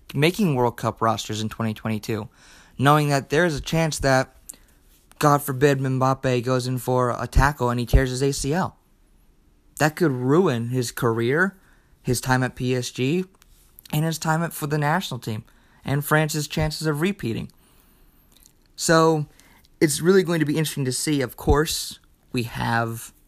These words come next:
four years to figure this out and see how teams are gonna fare. But if I'm being honest, stars who are either very, very young and don't wanna risk, take that risk, or stars like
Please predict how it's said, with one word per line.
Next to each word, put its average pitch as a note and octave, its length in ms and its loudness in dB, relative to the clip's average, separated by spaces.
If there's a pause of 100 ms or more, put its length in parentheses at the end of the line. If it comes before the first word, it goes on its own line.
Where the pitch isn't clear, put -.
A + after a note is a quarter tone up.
(640)
four B2+ 320 0
years B2 320 0
to A2+ 140 -10
figure A#2+ 320 -4
this A#2+ 240 -4
out B2 280 -2 (380)
and A#2 160 -2
see B2 200 -4
how A#2 200 -2
teams B2 380 -4
are B2 40 -2
gonna A2 200 -4
fare. B2 440 -4 (840)
But D3+ 320 4 (580)
if C3+ 220 -2
I'm D3 160 2
being C#3 260 -2
honest, B2+ 720 -2
stars C#3 560 0
who C3+ 140 2
are B2+ 160 0
either A#2+ 400 0
very, A#2 340 -2
very A2+ 300 -2
young C#3+ 460 -4 (640)
and B2 200 -2
don't A#2+ 160 0
wanna A#2+ 180 -2
risk, A2+ 540 -4 (420)
take C3 200 -2
that B2+ 180 0
risk, B2+ 440 -2
or A#2+ 460 2 (760)
stars B2+ 500 2
like B2+ 220 0